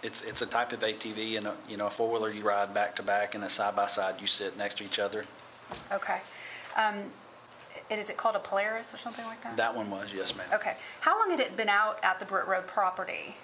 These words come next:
Speaker 1: Um, I'd had my four-wheeler out there for some time, and then,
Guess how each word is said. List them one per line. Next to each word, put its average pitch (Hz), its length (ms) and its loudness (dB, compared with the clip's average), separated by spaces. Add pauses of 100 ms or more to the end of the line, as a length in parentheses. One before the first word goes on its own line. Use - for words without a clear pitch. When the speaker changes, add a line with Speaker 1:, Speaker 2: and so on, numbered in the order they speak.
(680)
Speaker 1:
Um, 110 380 -8 (100)
I'd 117 140 -4
had 131 180 -2
my 107 120 0
four-wheeler 123 500 0
out 120 260 2
there 120 380 0 (1900)
for 107 140 -2
some 113 280 0
time, 120 420 0
and 107 100 -2
then, 107 340 -2